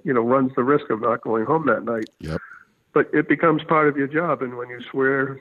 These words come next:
Speaker 1: to an oath, uh, you accept that risk. So, yeah, there were times that I was scared, um,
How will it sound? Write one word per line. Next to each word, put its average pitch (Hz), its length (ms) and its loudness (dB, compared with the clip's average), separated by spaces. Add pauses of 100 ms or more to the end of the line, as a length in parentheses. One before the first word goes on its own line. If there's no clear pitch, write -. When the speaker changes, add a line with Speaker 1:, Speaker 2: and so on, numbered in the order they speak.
(100)
Speaker 1:
to 139 120 0
an 127 80 0
oath, 135 260 2 (1000)
uh, 123 180 -4
you 135 220 0
accept 135 340 -2
that 127 180 4
risk. 151 340 0
So, 143 100 -4
yeah, 156 220 2
there 147 140 2
were 143 80 4
times 131 320 0
that 120 100 2
I 120 80 2
was 120 160 -2 (120)
scared, 113 360 2 (440)
um, 120 320 -4